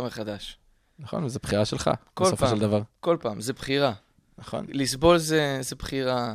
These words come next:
Speaker 1: לשמוח זאת בחירה. כאילו,
Speaker 2: הכל,
Speaker 1: אנחנו,
Speaker 2: הכל
Speaker 1: אנחנו
Speaker 2: אצלנו.
Speaker 1: לא קורבנות, אנחנו לא, אני אומר במרכאות, קורבנות של,
Speaker 2: נכון.
Speaker 1: של הנסיבות. אנחנו, יש לנו בחירה, ממש, איך לקחת אותם.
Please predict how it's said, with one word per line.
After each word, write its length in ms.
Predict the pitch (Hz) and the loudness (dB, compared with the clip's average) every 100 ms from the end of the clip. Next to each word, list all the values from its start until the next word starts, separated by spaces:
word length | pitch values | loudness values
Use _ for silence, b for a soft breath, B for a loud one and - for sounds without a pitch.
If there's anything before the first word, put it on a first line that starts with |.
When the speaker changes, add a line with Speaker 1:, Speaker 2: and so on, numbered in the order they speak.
| - | -8
Speaker 1:
לשמוח 460 | - 120 156 165 151 | -6 -4 2 2 2
זאת 160 | 143 143 | -2 -6
בחירה. 500 | - 143 127 120 113 - _ b b b - | -6 -4 0 0 -2 -8 _ b b b 2
כאילו, 140 | 151 | 10
Speaker 2:
הכל, 80 | 170 | 10
Speaker 1:
אנחנו, 160 | - 170 | 10 8
Speaker 2:
הכל 180 | 170 | 8
Speaker 1:
אנחנו 200 | 170 165 151 | 8 8 10
Speaker 2:
אצלנו. 160 | 247 208 | 10 10
Speaker 1:
לא 40 | |
קורבנות, 760 | 226 196 165 156 180 190 - - | 6 6 4 4 2 0 -4 -10
אנחנו 280 | 139 131 147 | -8 -4 0
לא, 120 | 185 185 - | 0 0 -6
אני 100 | 135 | -4
אומר 100 | 147 | -4
במרכאות, 520 | 156 139 - 156 147 | -2 -4 0 2 2
קורבנות 720 | - 143 131 123 127 147 151 | 0 -2 0 0 -2 -2 -2
של, 280 | - 131 117 - b b b b | -2 -4 -4 -8 b b b b
Speaker 2:
נכון. 120 | 120 | -4
Speaker 1:
של 160 | 107 139 | 2 4
הנסיבות. 680 | 139 135 - 135 123 120 120 | 4 0 -2 -2 0 0 0
אנחנו, 540 | 120 120 - 120 120 113 | -4 -4 -6 -6 -6 -4
יש 180 | 156 160 | -4 -2
לנו 120 | 180 123 | -4 -6
בחירה, 480 | - 131 135 143 107 123 | -8 -4 0 0 -2 -8
ממש, 460 | 123 147 107 - - | -4 -2 -4 -6 -8
איך 100 | - | -4
לקחת 340 | 160 185 - | -2 -2 -4
אותם. 200 | 135 - | -10 -12